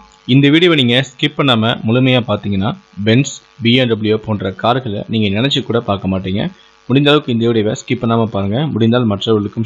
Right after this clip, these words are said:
share பண்ணுங்க. அஹ், இந்த வீடியோக்குள்ள போறதுக்கு முன்னாடி, இது வரைக்கும் என்னோட channel நீங்க subscribe பண்ணாம இருந்தீங்கன்னா, மறக்காம subscribe பண்ணிக்கோங்க. கூடவே அந்த bell சிம்பலையும்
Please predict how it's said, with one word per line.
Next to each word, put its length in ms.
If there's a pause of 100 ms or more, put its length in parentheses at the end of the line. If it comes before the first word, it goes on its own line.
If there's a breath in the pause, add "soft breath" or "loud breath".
(100)
share 200
பண்ணுங்க. 400 (440 loud breath)
அஹ், 120
இந்த 220
வீடியோக்குள்ள 400
போறதுக்கு 320
முன்னாடி, 240
இது 160
வரைக்கும் 280
என்னோட 80
channel 220
நீங்க 160
subscribe 500
பண்ணாம 300
இருந்தீங்கன்னா, 400
மறக்காம 320
subscribe 480
பண்ணிக்கோங்க. 460
கூடவே 280
அந்த 140
bell 180 (120)
சிம்பலையும் 220